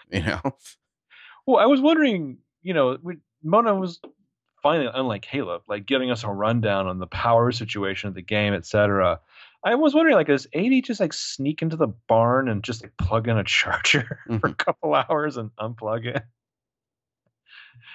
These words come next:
Speaker 2: 'Cause, I mean, a cell phone probably won't last as long as whatever, like, nuclear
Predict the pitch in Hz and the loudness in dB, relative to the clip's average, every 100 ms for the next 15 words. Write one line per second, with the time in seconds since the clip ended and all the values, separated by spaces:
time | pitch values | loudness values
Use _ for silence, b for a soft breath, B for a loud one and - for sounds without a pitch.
0 | B B - - 160 156 131 120 - 302 | B B -8 -2 0 0 -2 -4 0 0
1 | 170 117 131 170 139 127 104 120 135 131 | 2 -2 0 0 2 0 0 -4 -4 -8
2 | 117 110 110 101 104 113 123 117 98 92 | -2 0 0 -2 2 4 4 2 0 -2
3 | 107 120 117 107 98 95 | -2 -2 0 2 2 0